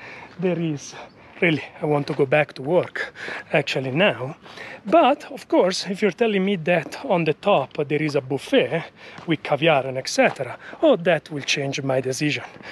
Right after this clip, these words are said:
So this is a principle that actually we are gonna use over and over and over in economics, which is, uh,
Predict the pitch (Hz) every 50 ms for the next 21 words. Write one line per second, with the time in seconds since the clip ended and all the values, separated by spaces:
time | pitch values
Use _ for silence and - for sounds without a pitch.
0 | - - - - - 247 214 190 165 294 311 285 285 240 180 170 - - 175 175
1 | 170 - - 151 - 156 143 135 151 139 - 151 151 147 - - 147 135 135 139
2 | - - - - - - 170 156 160 147 175 170 165 156 156 170 170 143 - -
3 | - 247 254 247 208 196 185 175 160 - - - 208 160 160 156 170 170 151 151
4 | 151 151 - - - - - - - - - - - - - - 190 165 156 170
5 | 185 170 147 151 139 - - - - - - - 233 170 147 151 135 - 156 147
6 | 151 151 143 135 127 123 - - - - - - - - - - - - - 190
7 | 190 - - - 240 220 185 170 151 139 - - 151 143 -